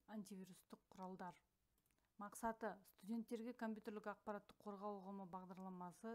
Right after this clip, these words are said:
түсінігін меңгерту. Тақырыпты өз бетінше түсінуге қолайлы жағдай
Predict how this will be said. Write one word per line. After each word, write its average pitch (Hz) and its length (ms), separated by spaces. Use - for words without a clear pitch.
түсінігін 202 560
меңгерту. 185 560
Тақырыпты 202 600
өз 226 180
бетінше 214 400
түсінуге 196 460
қолайлы 180 480
жағдай 190 340